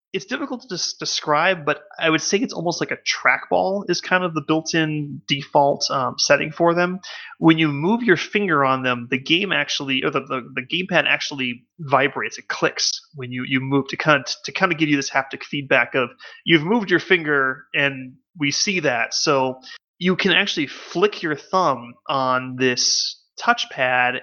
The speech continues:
and it will behave like a, like a, like a trackball would, where you kinda give it a flick, and depending on how fast you, you flick it, it will, quote unquote, "spin" and,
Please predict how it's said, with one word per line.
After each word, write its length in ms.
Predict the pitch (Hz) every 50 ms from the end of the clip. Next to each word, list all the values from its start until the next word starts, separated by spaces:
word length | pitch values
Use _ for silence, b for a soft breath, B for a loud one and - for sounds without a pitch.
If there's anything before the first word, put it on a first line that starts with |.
| - -
and 220 | 160 143 139 151
it 100 | 151 -
will 220 | 165 165 160 143
behave 560 | 143 147 147 - - 208 208 202 180 156 139 139
like 520 | 139 135 131 123 120 113 - - - _ - 147
a, 40 |
like 220 | 147 - - 147 -
a, 180 | - - -
like 80 | 147 -
a 80 | 123 120 - - -
trackball 540 | - 196 185 185 - - 123 117 113 110 -
would, 240 | - 104 104 - -
where 80 | 117
you 120 | 123 120 120
kinda 200 | - - 135 139
give 140 | - 143 131
it 60 | 131
a 40 | 123
flick, 400 | - - - 160 156 147 151 -
and 80 | 139 135
depending 280 | 131 135 - 156 139
on 80 | 131 123 -
how 180 | 135 131 131 - - -
fast 380 | 135 131 131 135 - - - -
you, 240 | 120 113 107 113 - B B B B B -
you 160 | 196 208 -
flick 340 | - - - 220 233 226 175
it, 200 | 147 135 131 135 - B B B B B B -
it 160 | 160 160 -
will, 560 | 165 160 156 147 143 139 139 135 131 127 123 - _ _ _ _ _ -
quote 160 | - - 170 156
unquote, 240 | - 147 127 -
"spin" 640 | - - - - - - - 190 180 160 139 135 131
and, 380 | 131 127 - 147 127 123 127